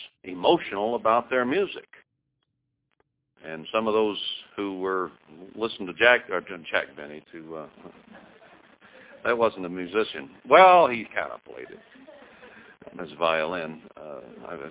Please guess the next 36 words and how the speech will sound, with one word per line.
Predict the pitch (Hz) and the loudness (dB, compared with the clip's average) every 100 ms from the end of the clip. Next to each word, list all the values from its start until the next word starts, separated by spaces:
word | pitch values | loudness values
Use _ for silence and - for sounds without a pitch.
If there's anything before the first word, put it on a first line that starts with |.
| - | 0
tried | 117 104 | 4 4
to | 90 | 2
think | 104 92 | -4 -4
of | 87 | -6
one | 95 | -6
of | 87 | -6
the | |
big | 80 90 78 | -6 -8 -4
band | 85 85 | -4 -4
leaders. | 82 87 87 - - _ | -6 -10 -12 -16 -20 _
You | 104 | -6
know, | 101 | 4
some | 151 151 | 4 6
people | 156 147 117 | 2 2 2
who | 104 113 | 4 4
are | 107 95 - - _ _ _ | 4 2 -4 -20 _ _ _
getting | 170 127 120 | 0 2 2
on | 202 180 | 2 4
up | 196 - | 2 4
there | 170 156 | 2 4
in | 127 | 2
years, | 226 147 151 - _ _ _ _ _ _ _ | 2 2 0 -6 _ _ _ _ _ _ _
uh, | - - - 95 | -10 -8 -8 -6
look | 110 131 104 | 0 0 6
back | 127 143 - | 6 6 2
to | 113 | 4
that | 147 139 | 4 4
music, | 127 113 139 | 0 0 0
and | 139 | 0
they're | 131 | 2
very | 131 165 | 2 2
passionate | - 139 214 - 147 107 | 4 6 6 4 0 0
about | 92 85 65 | 2 0 -2
it. | 53 - _ _ _ _ _ 82 | -8 -20 _ _ _ _ _ -14
And, | 85 85 80 | -10 -10 -8
uh, | 87 82 | -4 -4